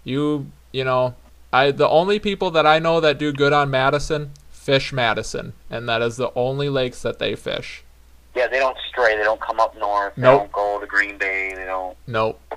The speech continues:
Speaker 2: They fish there. That's how I am. I fish here.
Speaker 1: Yep. Yep.
Speaker 2: 'Cause
Speaker 1: And
Speaker 2: my fish are here.
Speaker 1: Yep.
Speaker 2: I mean, fuel costs money. Like, I would love to go.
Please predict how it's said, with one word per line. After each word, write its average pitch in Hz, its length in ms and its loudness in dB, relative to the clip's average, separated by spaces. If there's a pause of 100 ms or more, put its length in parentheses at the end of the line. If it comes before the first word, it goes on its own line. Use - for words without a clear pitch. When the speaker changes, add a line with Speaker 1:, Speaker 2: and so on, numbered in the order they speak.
(880)
Speaker 2:
They - 120 -2 (120)
fish - 220 -4
there. - 220 -6
That's 107 200 0
how 101 200 0
I 92 120 0
am. - 120 -14
I - 160 -8 (100)
fish - 140 -16 (120)
here. - 180 -20 (160)
Speaker 1:
Yep. 120 280 2 (560)
Yep. 107 240 -2 (220)
Speaker 2:
'Cause - 100 -8
Speaker 1:
And 113 120 -6
Speaker 2:
my 104 200 -2
fish - 200 -2
are - 140 -4
here. - 180 -14 (140)
Speaker 1:
Yep. 147 180 6
Speaker 2:
I 156 80 -4
mean, - 120 -8 (1120)
fuel 117 200 -6
costs - 360 0
money. - 340 -8
Like, - 180 -8 (160)
I - 140 2
would - 200 -10
love - 240 2
to - 60 -8
go. - 140 -18